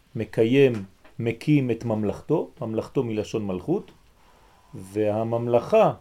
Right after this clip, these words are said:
ה-, לכאורה של חול, היא כל כולה קודש. היא מגלה את האלוה. אז יתחילו סגולותיו העתיקות לצאת לאור עולם.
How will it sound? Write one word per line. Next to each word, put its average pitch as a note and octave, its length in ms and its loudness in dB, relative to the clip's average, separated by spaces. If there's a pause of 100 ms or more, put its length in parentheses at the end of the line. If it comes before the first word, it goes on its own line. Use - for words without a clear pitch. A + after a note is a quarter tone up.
(160)
ה-, A#2 420 2 (580)
לכאורה B2 640 4 (580)
של - 240 -6
חול, F3 460 6 (720)
היא D#3 160 0
כל E3+ 200 4
כולה D3+ 240 2
קודש. G#2 560 -6 (640)
היא D3 140 2
מגלה C3 420 8
את C#3 140 2
האלוה. G2 320 2 (840)
אז B2+ 120 0
יתחילו F#3+ 400 4
סגולותיו C#3+ 580 6
העתיקות C#3+ 600 4
לצאת C3+ 360 0
לאור A#2+ 240 2
עולם. F#2+ 260 -2